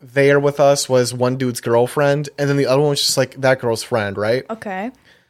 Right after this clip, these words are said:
Speaker 1: So, <sighs> oh my God. So, the one girl, the friend,
Speaker 2: Okay.
Speaker 1: she is not pretty.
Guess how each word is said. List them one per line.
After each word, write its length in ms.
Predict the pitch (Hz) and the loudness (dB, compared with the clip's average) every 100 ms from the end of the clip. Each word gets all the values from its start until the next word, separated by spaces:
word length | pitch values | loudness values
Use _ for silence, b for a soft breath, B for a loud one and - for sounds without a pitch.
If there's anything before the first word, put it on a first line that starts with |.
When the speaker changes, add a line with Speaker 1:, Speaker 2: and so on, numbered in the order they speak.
| b - | b -10
Speaker 1:
So, 560 | - 139 135 131 - _ _ _ _ _ - | 0 4 4 2 -2 _ _ _ _ _ -20
<sighs> 20 | B B B B _ _ _ _ _ _ _ _ _ _ _ _ _ - | B B B B _ _ _ _ _ _ _ _ _ _ _ _ _ -8
oh 180 | 120 117 | -4 -2
my 180 | 110 107 | -2 -4
God. 520 | 113 113 110 107 101 - | -2 0 0 -2 -8 -12
So, 500 | - 139 131 131 - _ _ _ _ _ _ | -2 2 4 2 -6 _ _ _ _ _ _
the 180 | 135 143 | -4 -2
one 400 | 139 170 226 202 | 4 4 2 0
girl, 360 | 131 120 117 | 2 4 2
the 120 | 120 127 | 0 -4
friend, 580 | - 160 143 104 107 - _ - | 0 2 2 0 -6 -12 _ -8
Speaker 2:
Okay. 300 | 240 220 165 - _ _ _ _ | -6 -6 -8 -10 _ _ _ _
Speaker 1:
she 680 | - - - 185 220 233 226 - _ 147 | -10 -6 -2 0 -2 -2 -4 -6 _ -6
is 160 | 135 | -4
not 280 | 139 143 151 | 0 2 0
pretty. 540 | - 127 107 107 127 | 0 0 0 -4 -8